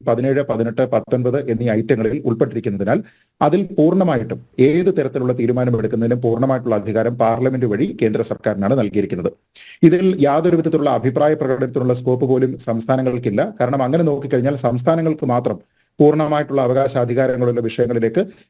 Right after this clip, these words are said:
കേന്ദ്ര സർക്കാർ കൈകടത്തിയാലും അത് അനുവദനീയമാണ് എന്ന് നമുക്ക് പറയേണ്ടി വരും. അപ്പൊ ആ ഒരു സാഹചര്യത്തിൽ നോക്കിക്കഴിഞ്ഞാൽ, ആ, ഇങ്ങനെ ഈ വിഷയവുമായി ബന്ധപ്പെട്ട് നിയമനിർമ്മാണം നടത്തുന്നതിനും അത് ഇംപ്ലിമെന്റ് ചെയ്യുന്നതിനും എല്ലാമുള്ള പൂർണ്ണമായിട്ടുള്ള അവകാശാധികാരങ്ങൾ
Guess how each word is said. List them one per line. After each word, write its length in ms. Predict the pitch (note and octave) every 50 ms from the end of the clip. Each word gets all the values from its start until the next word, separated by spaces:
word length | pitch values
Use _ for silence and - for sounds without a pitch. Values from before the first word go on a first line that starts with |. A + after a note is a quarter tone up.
| _ -
കേന്ദ്ര 240 | D3 D3 D#3 E3+ F3
സർക്കാർ 340 | E3 - - - - C#3 B2+
കൈകടത്തിയാലും 720 | B2+ B2 B2 B2 B2 A#2+ A2+ A#2 A#2 A2 A2 - - -
അത് 240 | B2 B2 B2 D3 -
അനുവദനീയമാണ് 760 | - B2+ B2 C3+ D3 C#3+ D3+ D3 D3 C3+ A#2 A2+ A2 A2 B2+ G#2 A#2
എന്ന് 140 | A2 A2+
നമുക്ക് 220 | A2+ A2+ A2 - - -
പറയേണ്ടി 300 | A#2+ A#2+ B2+ B2 B2 A2
വരും. 180 | G2 - - - - _ _ _ _ _ _ _ _ _ _ _ _ -
അപ്പൊ 140 | - - D3
ആ 60 | D3
ഒരു 160 | E3+ F3+ F3+
സാഹചര്യത്തിൽ 580 | F3+ F3+ D#3 C#3 D3 D3 D#3+ D#3 - D#3+ D3+ D3
നോക്കിക്കഴിഞ്ഞാൽ, 580 | C3 B2 B2 B2+ A#2+ A2+ G#2 A2 A#2+ C3+ D3+ - - - _ _ _ _ _ _ -
ആ, 200 | B2 A#2+ A#2 A#2 A#2 B2
ഇങ്ങനെ 440 | D3 C3+ C#3 D#3 D#3 D#3+ D#3+ D#3 D3+ -
ഈ 120 | C3 D3
വിഷയവുമായി 480 | E3 D#3+ D#3 - - C#3+ C#3+ D3 D3 D3
ബന്ധപ്പെട്ട് 500 | B2+ B2+ A#2+ C3 A#2+ - B2 C3 C#3 C3+
നിയമനിർമ്മാണം 580 | B2+ A#2 B2 B2 C#3 C#3 C3 C3 C3 C3 C3+ C3
നടത്തുന്നതിനും 540 | B2 G#2+ A2+ - A#2+ A2+ A#2 A#2 D3 D#3+ - -
അത് 100 | A#2 A#2+
ഇംപ്ലിമെന്റ് 380 | A#2 A2 C3 C#3 D3 C#3+ C3+
ചെയ്യുന്നതിനും 460 | C#3 C#3 C#3+ A#2 A#2 A#2 A#2+ B2+ B2
എല്ലാമുള്ള 420 | A2+ G#2 G#2 A#2 C3 B2+ A#2 A#2 B2
പൂർണ്ണമായിട്ടുള്ള 600 | A#2+ A#2 A2+ A2+ B2 C3 C3 B2+ A#2+ B2 A#2+ A#2+
അവകാശാധികാരങ്ങൾ 840 | A2+ G#2 A2 A2+ B2 A#2+ B2 A2+ G2+ A2 G2+ G#2+ G#2 G#2 G#2+ A#2+ D#3